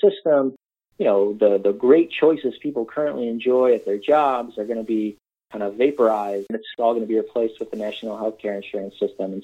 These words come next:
so, you know, I always like to point out that, number one, my employees don't have a choice. We offer one plan for health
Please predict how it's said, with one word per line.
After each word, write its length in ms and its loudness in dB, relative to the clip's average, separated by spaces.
so, 220 2
you 80 4
know, 440 2
I 140 4
always 260 0
like 120 -4
to 120 -20
point 220 -8
out 340 -8
that, 180 -2
number 240 0
one, 460 0
my 180 2
employees 400 -2
don't 160 0
have 160 -6
a 60 -8
choice. 480 -16
We 100 0
offer 300 0
one 260 -2
plan 440 -4
for 120 -2
health 320 -2